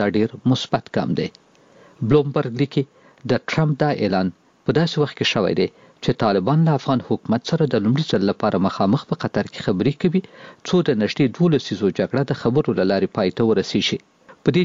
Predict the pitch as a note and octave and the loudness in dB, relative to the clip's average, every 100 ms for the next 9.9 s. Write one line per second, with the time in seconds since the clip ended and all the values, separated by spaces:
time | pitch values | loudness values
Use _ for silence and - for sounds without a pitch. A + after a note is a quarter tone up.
0 | D#3+ C#3 D#3 C3+ C#3+ - - _ A#2+ A2 | 0 0 -2 -2 -6 -10 -20 _ 0 0
1 | - F3+ C#3+ - G#2 - F#2 B2 G#2 G#2 | 0 0 0 -2 -4 -6 -4 -2 -2 -4
2 | - F#2+ - D#3 D#3+ E3+ E3 - - - | -2 -4 -2 0 2 0 -2 -8 -20 -20
3 | - G#2+ G#2 G#2 F#2+ D3+ D#3 A#2 G#2 G#2 | -4 0 2 2 2 0 0 0 0 0
4 | B2+ E3 E3+ D3 C#3+ B2+ C#3 C3+ - G2+ | 0 0 0 0 0 -2 -2 -2 -2 -2
5 | G#2 - G#2+ G2 - G2 - A#2+ G2+ G#2+ | -4 -2 -2 -2 0 0 0 -2 -2 -2
6 | - G2+ B2+ A2+ G2+ F#2+ E2+ D3 D#3 D3 | 0 0 0 0 0 0 0 0 2 0
7 | - - - _ - A#2 - D3 D#3 D3+ | -2 -10 -20 _ -4 -2 0 0 0 -2
8 | - C3 D#3+ C#3 - G#2 G2 G#2 F#2 G2+ | -2 2 2 0 -2 0 2 0 0 0
9 | F#2+ G2 F#2+ G#2 G2+ B2 F#2 F2 | 2 2 2 2 2 0 0 0